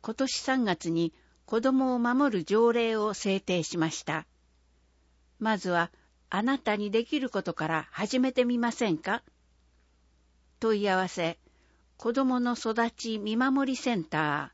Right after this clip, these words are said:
ー。電話、零五零七一零二の三二三四。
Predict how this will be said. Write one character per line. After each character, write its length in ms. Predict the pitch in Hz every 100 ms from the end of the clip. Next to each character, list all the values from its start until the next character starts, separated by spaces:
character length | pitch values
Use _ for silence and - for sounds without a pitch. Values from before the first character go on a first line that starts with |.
| _ _ _ _ _
ー。 40 | 185
電 260 | 202 202 185
話、 240 | 180 170 _ _ _ _ -
零 320 | 214 277 254
五 320 | 247 214 160
零 260 | 175 170 - _ _ _
七 280 | 208 247 269
一 320 | 262 - 208
零 240 | 240 233
二 260 | 226 196 170
の 240 | 156 156 -
三 380 | - - 277 269
二 240 | 262 220 156
三 360 | - 208 196
四。 300 | 185 143 170